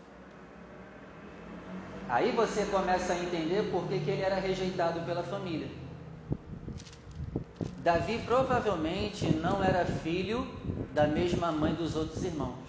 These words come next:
porque ele era ruivo. Por isso a rejeição do pai, a rejeição dos irmãos.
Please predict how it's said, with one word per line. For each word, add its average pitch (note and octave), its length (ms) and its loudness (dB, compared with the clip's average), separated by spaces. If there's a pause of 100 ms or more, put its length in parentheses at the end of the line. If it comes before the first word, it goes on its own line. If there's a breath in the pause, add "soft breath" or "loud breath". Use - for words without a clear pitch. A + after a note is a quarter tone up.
(1600)
porque - 220 -2
ele C3+ 100 4
era D3+ 160 4
ruivo. D3 280 0 (2500)
Por C#3+ 180 2
isso G#3 400 2
a F#3+ 100 6
rejeição D#3+ 540 0
do C#3+ 160 -2
pai, C3 220 4 (880)
a C3+ 80 -2
rejeição D3+ 580 0
dos C#3+ 200 -2
irmãos. D#3+ 420 -6